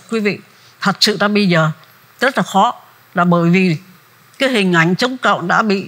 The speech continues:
giống như là có những cái bọn Việt gian nó làm cho hoen ố đi.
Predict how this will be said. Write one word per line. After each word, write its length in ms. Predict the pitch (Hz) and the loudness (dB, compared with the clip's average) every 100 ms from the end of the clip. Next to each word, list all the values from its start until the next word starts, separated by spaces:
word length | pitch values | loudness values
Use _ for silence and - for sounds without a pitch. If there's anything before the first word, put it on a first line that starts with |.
| - | -4
giống 260 | 208 247 | -4 -2
như 140 | 247 214 | 0 2
là 140 | 170 | 2
có 220 | 160 202 | 0 0
những 180 | 247 247 | 0 -2
cái 100 | 240 | 0
bọn 240 | 226 190 170 | 0 2 2
Việt 180 | 170 | 0
gian 280 | - 208 208 | 0 0 0
nó 80 | 202 | -2
làm 240 | 220 170 | 0 0
cho 140 | 160 190 | 0 0
hoen 260 | 226 220 | 0 0
ố 260 | 220 214 262 | 0 0 0
đi. 140 | 240 | -2